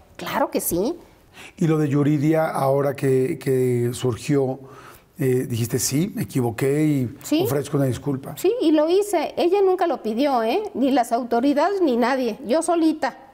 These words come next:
Speaker 1: tomé la decisión.
Speaker 2: Sí, mucha gente dice, "Es que ahora sí los están presionando porque presionaron a, a Azteca".
Speaker 1: No, no sucedió, ¿eh? Eso no es cierto.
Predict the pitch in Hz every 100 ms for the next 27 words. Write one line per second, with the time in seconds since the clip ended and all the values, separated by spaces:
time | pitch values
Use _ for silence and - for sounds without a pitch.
0 | - - 214 240 262 233 214 185 190 190
1 | 156 156 156 143 160 160 175 - - -
2 | - 165 165 175 180 160 139 165 160 151
3 | - - - 143 143 147 170 170 147 131
4 | 139 147 143 156 160 151 143 139 131 -
5 | - - - 143 131 - 151 156 156 156
6 | 139 113 - 254 226 - - - _ _
7 | - 262 262 233 - 160 156 160 151 294
8 | 320 - 220 202 185 160 -